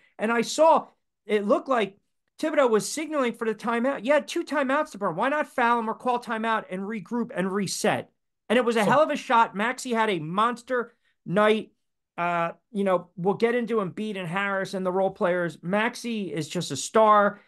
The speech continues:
Speaker 1: He had a ridiculous night, but you knew the ball was going in his hands. You knew that the
Speaker 2: Mm.
Speaker 1: shot was there for Maxey. So body him up, call timeout, or foul him.
Speaker 2: Yeah. So w-,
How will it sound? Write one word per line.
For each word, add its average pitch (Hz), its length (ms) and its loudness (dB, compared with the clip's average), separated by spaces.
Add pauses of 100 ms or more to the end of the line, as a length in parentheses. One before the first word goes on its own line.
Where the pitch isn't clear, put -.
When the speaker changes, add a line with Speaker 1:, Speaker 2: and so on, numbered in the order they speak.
(220)
Speaker 1:
He 202 40 4
had 180 100 4
a 156 200 -2
ridiculous 214 600 -4
night, 233 160 2
but 214 160 0
you 262 100 4
knew 330 240 4
the 294 80 0
ball 226 360 6
was 202 180 4
going 214 500 4
in 208 240 -2
his 185 400 0
hands. 175 400 -6
You 220 140 -4
knew 220 560 0 (420)
that 208 240 0
the 196 80 0
Speaker 2:
Mm. - 100 -4
Speaker 1:
shot 247 400 2
was 185 200 0
there 185 240 4
for 185 160 -4
Maxey. 196 500 -4
So 214 180 -2
body 294 480 2
him 226 200 4
up, 196 260 2 (420)
call 320 200 6
timeout, 202 580 0
or 254 140 -2
foul 330 420 0
him. 113 160 -8 (460)
Speaker 2:
Yeah. 92 220 -8 (1120)
So 143 260 2
w-, 135 280 -2